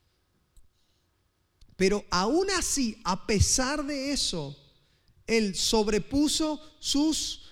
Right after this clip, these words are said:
su amor a sus emociones y decidió amar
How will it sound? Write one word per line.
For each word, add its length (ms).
su 440
amor 640
a 120
sus 300
emociones 920
y 120
decidió 800
amar 880